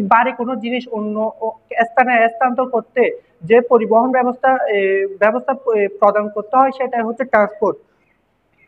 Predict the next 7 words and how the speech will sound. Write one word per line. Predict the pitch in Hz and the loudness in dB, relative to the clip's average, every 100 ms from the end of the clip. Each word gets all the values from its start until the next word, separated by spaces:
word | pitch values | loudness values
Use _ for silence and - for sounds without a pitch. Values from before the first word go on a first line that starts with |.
| _ _ _ - | _ _ _ 0
মূলত | 226 233 | 2 4
transport | 240 220 208 208 269 247 | 2 2 0 0 -2 -2
ব্যবসা | 220 240 - 285 | 0 0 2 -2
চারটি | 277 214 - 269 | 2 0 0 -2
উপায়ে | 247 240 262 | 4 6 6
করা | 233 220 | 4 4
যায়। | 214 180 | 4 0